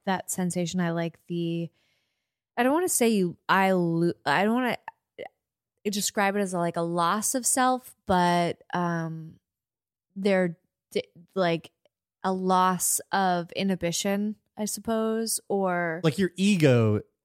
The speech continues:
Speaker 2: is out of the way.
Speaker 1: Yeah.
Speaker 2: There's no
Speaker 1: And
Speaker 2: ego to it.
Speaker 1: Yeah. And, or self-consciousness.
Speaker 2: Yeah,
Speaker 1: It's
Speaker 2: yeah,
Speaker 1: just
Speaker 2: yeah,
Speaker 1: like a,
Speaker 2: yeah.
Speaker 1: yeah,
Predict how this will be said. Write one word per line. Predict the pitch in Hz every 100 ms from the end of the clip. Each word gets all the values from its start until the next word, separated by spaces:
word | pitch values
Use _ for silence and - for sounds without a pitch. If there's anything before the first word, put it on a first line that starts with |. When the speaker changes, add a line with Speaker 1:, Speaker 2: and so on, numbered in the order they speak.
| -
Speaker 2:
is | 139 117
out | 127 123
of | 113
the |
way. | 107 98 80
Speaker 1:
Yeah. | 226 240 208 120 185 - _ _ -
Speaker 2:
There's | -
no | 147
Speaker 1:
And | 135 139
Speaker 2:
ego | 123 107
to | 98 95
it. | 78 _ _ _ _ _ _
Speaker 1:
Yeah. | 214 208 185 160 180 - _ _ _ _ -
And, | 202 190 185 170
or | 190 190
self-consciousness. | - 190 - 208 190 185 185 - 165 170 -
Speaker 2:
Yeah, | 127
Speaker 1:
It's | 123
Speaker 2:
yeah, | 120
Speaker 1:
just | 107 104
Speaker 2:
yeah, | 104
Speaker 1:
like | 92 196
a, | 180 110 95 - _ _ _ _ _ _ _ 196
Speaker 2:
yeah. | 202
Speaker 1:
yeah, | 175 151